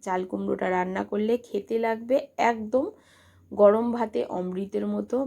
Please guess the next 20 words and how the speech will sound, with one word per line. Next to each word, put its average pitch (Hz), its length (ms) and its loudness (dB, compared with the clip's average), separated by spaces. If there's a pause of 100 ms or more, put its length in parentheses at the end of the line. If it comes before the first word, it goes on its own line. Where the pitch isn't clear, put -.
(140)
বা 196 200 8
আপনারা 185 440 -2
রুটি 185 340 -4
দিয়ে 226 240 0
খান 240 320 -6
বা 208 120 2
পরোটা 175 440 -2
দিয়ে 190 240 -4
খান। - 220 -10 (540)
অবশ্যই 262 640 6 (400)
আমি 208 280 0
যেভাবে 247 540 4
দেখালাম 208 580 0
এই 196 100 -2
চাল 190 280 -2
কুমড়ো 190 320 -4
রান্নাটা 190 460 -2 (120)
অবশ্যই 208 500 0
বাড়িতে 180 320 0
একবার 185 340 -2